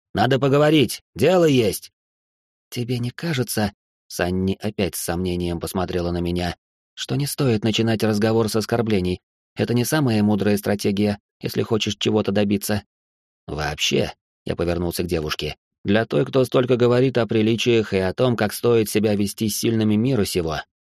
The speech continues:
ты слишком много сомневаешься во мне. Впрочем, не могу не заметить, что ты стала делать это не так резко, как раньше. Но пока просто помолчи».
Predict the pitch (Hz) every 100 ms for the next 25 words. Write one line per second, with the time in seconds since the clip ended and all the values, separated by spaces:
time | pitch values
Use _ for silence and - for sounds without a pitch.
0 | _ - - 131 123 143 135 135 123 131
1 | 127 135 135 95 - 90 87 82 71 -
2 | _ _ _ - - 127 123 143 135 131
3 | 127 120 120 123 131 120 107 117 - -
4 | 104 117 110 110 113 107 113 107 113 113
5 | 113 113 110 107 101 - 104 104 104 92
6 | 87 87 82 _ _ _ 87 92 98 98
7 | - - 104 117 110 - 113 - 110 110
8 | 110 - 80